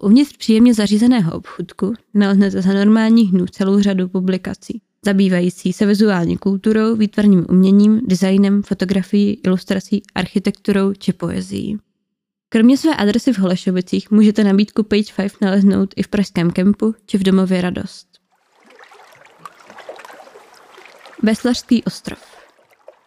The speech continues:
Pokud pojedete tramvají z centra směrem do Podolí a vystoupíte na zastávce Kublov či Dvorce,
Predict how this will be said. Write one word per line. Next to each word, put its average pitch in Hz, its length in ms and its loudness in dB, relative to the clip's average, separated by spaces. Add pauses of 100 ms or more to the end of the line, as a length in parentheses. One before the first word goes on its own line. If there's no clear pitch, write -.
(340)
Pokud 254 260 -2
pojedete 247 360 0
tramvají 208 380 2
z - 40 -6
centra 220 320 0
směrem 220 320 0
do 180 80 -6
Podolí 185 420 -2 (100)
a - 40 -4
vystoupíte 208 540 -2
na 202 180 2
zastávce 202 540 -4
Kublov 185 460 -4
či - 140 -8
Dvorce, 180 520 -6